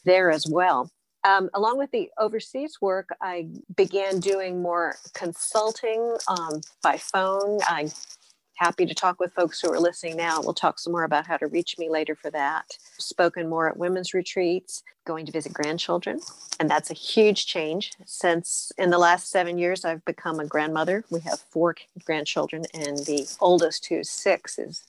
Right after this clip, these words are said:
now in first grade, her second year of homeschooling. Since covid, I'm doing even more consulting with people. I give free fifteen-minute phone consultations, and I'm getting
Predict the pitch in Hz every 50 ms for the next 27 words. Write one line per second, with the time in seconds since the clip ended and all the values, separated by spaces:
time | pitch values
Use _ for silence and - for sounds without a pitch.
0 | - 170 170 165 160 160 156 156 147 143 147 151 - - 170 170 - - 185 180
1 | 160 160 - - 165 165 147 - - 151 160 - 156 156 156 156 156 139 139 -
2 | 143 147 139 - - - 147 147 147 139 135 165 175 - _ - - - 220 202
3 | 196 - - - - 196 220 285 285 - 196 185 175 180 180 175 - - - 185
4 | 175 175 170 170 170 165 170 175 170 175 _ _ - - 202 196 196 185 180 135
5 | 196 196 175 185 180 175 175 175 175 180 202 214 - - 226 202 180 - - 170
6 | 160 175 - - 170 175 180 175 175 175 - - - 175 170 - 190 175 165 165
7 | 165 - 175 165 160 - - 180 175 170 165 - - 165 170 - - 180 165 165
8 | 165 156 - - _ - 170 165 165 170 - 147 147 156 - - 165 - - 170
9 | 156 156 - - 175 165 170 175 196 196 196 190 180 180 - - - - - -
10 | - - - - 247 262 339 415